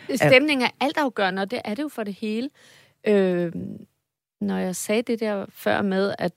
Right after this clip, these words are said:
Speaker 2: måltid var, øh, katalysator, det var Imrans ord, men at måltid afspejler familiens gøren og laden på godt og ondt.
Speaker 1: Og trivsel, vel, i
Speaker 2: Og
Speaker 1: virkeligheden
Speaker 2: trivsel,
Speaker 1: også, ikke?
Speaker 2: ja.
Speaker 1: Ja.
Speaker 2: Så, så er det jo, fordi den er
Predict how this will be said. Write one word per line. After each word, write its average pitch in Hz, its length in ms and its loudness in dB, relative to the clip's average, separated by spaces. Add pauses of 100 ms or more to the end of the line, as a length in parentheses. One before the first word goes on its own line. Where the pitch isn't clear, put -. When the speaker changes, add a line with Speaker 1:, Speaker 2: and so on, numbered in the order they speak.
(120)
Speaker 2:
måltid 196 500 0
var, 175 280 2 (460)
øh, - 200 -10 (500)
katalysator, 185 760 -2
det 220 160 2
var 165 380 2
Imrans 240 340 -2
ord, 208 180 -2 (220)
men 190 220 0
at 190 120 4 (720)
måltid 233 380 4
afspejler 214 500 -2
familiens 202 760 -6 (1600)
gøren 190 320 4
og 202 80 0
laden 180 260 2
på 202 100 -8
godt 196 240 2
og 214 160 -2
ondt. 202 180 4
Speaker 1:
Og 196 60 10
trivsel, 220 440 8
vel, 185 100 6
i - 20 8
Speaker 2:
Og 190 100 8
Speaker 1:
virkeligheden 190 340 8
Speaker 2:
trivsel, 175 100 6
Speaker 1:
også, 185 140 4
ikke? 220 120 8
Speaker 2:
ja. 226 140 6
Speaker 1:
Ja. 185 80 0 (200)
Speaker 2:
Så, - 220 -4 (180)
så - 160 -4
er 233 180 0
det 262 100 -2
jo, 254 60 -4
fordi 233 280 -6
den 220 240 -2
er 202 100 -2